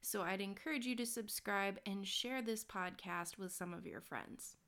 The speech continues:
Also, if you head over to our Facebook page, you can join in the discussion about this podcast and other travel tips, devotions,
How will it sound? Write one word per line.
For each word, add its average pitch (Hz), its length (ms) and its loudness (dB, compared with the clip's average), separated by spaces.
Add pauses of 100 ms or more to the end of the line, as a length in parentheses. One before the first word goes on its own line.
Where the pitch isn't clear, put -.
(120)
Also, 302 300 12
if 277 80 6
you 262 160 10
head 226 160 10
over 220 240 8
to 220 160 2
our 196 80 10
Facebook 208 500 2
page, 226 300 6
you 208 80 4
can - 180 0
join 208 320 6
in 214 140 6
the 190 80 6
discussion 196 800 6
about 196 500 8
this 226 220 6
podcast 220 800 6
and 220 160 4
other 240 300 8
travel 220 460 8
tips, - 480 0 (420)
devotions, 214 760 6